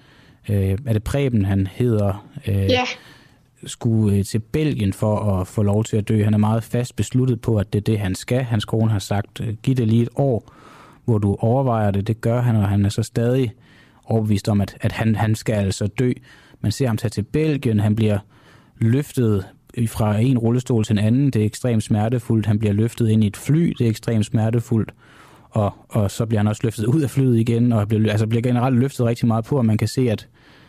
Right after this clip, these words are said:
Speaker 1: at det, det, det er rigtig, rigtig hårdt for ham. Og han, ham og Anders Lund Madsen har en snak, hvor han siger, at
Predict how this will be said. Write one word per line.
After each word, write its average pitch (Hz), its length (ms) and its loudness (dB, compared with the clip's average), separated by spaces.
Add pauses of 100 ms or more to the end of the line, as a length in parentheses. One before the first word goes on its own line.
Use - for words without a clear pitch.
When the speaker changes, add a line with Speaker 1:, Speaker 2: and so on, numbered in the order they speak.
(240)
Speaker 1:
at - 160 -4
det, 123 180 0
det, 131 240 0 (240)
det 127 100 2
er 120 60 -2
rigtig, 120 280 -2
rigtig 113 320 0
hårdt 113 500 -4
for - 340 -4
ham. 107 240 -2 (880)
Og 104 240 0
han, 104 320 0 (220)
ham 113 160 -2
og 113 100 0
Anders 107 160 0
Lund 104 120 2
Madsen 120 280 0
har 110 140 0
en 104 60 0
snak, 110 300 -4
hvor 110 120 -2
han 98 140 0
siger, 110 220 0
at 110 160 -4